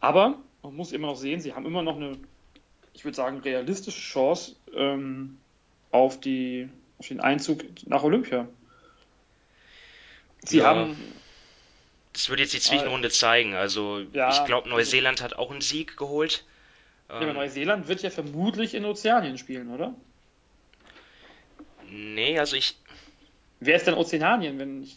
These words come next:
Speaker 1: wenn Neuseeland nicht?
Speaker 2: Australien.
Speaker 1: Australien <laughs> alleine? Äh, gut, die sind eh, die sind eh qualifiziert.
Speaker 2: Australien ist
Speaker 1: Egal, ob über
Speaker 2: qualifiziert
Speaker 1: Asien oder
Speaker 2: und
Speaker 1: so.
Speaker 2: a-, ach so, du meinst jetzt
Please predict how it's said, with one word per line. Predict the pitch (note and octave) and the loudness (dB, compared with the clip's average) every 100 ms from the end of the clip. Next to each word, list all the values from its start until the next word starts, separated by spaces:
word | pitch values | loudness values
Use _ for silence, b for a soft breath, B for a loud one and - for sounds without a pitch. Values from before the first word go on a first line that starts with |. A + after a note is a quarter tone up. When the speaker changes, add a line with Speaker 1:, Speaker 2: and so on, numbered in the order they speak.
| - | -16
Speaker 1:
wenn | C#3 C3 | -12 -8
Neuseeland | C3+ C3 C#3 C#3+ C#3 | -8 -4 -4 -4 -6
nicht? | C#3+ C#3+ - | -8 -8 -10
Speaker 2:
Australien. | G#2 G2+ - B2 C3 G2+ - B B B B B _ _ - - _ - | -6 -2 2 2 2 -2 -8 B B B B B _ _ -20 -20 _ -20
Speaker 1:
Australien | - - - - A3 G3 | -14 -6 -2 4 8 8
<laughs> | E3+ | 8
alleine? | F#3+ C4 E4 - B B B B B | 6 4 -4 -12 B B B B B
Äh, | - - D#3 F#3 b b _ - | -18 -16 -16 -20 b b _ -8
gut, | E3+ | -4
die | E3 | -2
sind | D#3 D#3+ | -2 4
eh, | D#3+ C#3 C#3 - _ _ - | 4 4 -2 -20 _ _ -14
die | C#3+ | -10
sind | D#3 | -8
eh | - | -8
qualifiziert. | D3 C3+ C3+ - - - - | -6 -6 -8 -10 -12 -12 -14
Speaker 2:
Australien | G#2+ - B2 A#2+ A#2 | -8 -2 0 -2 2
ist | |
Speaker 1:
Egal, | C#3+ C#3+ D3+ | 4 8 6
ob | D3 | 4
über | C#3 | 0
Speaker 2:
qualifiziert | C3+ C3 C#3 | 0 0 -2
Speaker 1:
Asien | F#2+ | -8
oder | G#2+ | -10
Speaker 2:
und | C#3 | -12
Speaker 1:
so. | - - _ B B B | -14 -20 _ B B B
Speaker 2:
a-, | A2+ - | -2 0
ach | B2 | 0
so, | - C#3+ | 2 0
du | C3+ | 0
meinst | B2 B2+ B2+ - | 0 0 -2 -4
jetzt | B2+ - - | -4 -4 -6